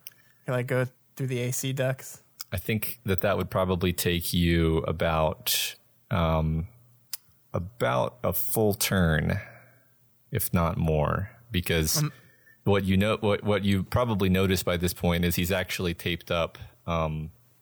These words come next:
Speaker 2: all of the door seams, but it didn't occur to him to tape up, like, the, the,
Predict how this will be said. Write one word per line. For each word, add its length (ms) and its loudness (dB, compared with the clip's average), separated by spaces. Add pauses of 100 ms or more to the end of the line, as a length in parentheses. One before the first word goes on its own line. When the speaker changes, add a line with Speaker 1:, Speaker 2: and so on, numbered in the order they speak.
(540)
Speaker 2:
all 240 2
of 80 -6
the 100 -6
door 260 -6
seams, 800 -10
but 240 -4
it 120 -8
didn't 180 -4
occur 320 -4
to 80 -4
him 380 -6
to 100 -16
tape 300 -8
up, 180 -6
like, 340 -8 (120)
the, 280 -10
the, 200 -6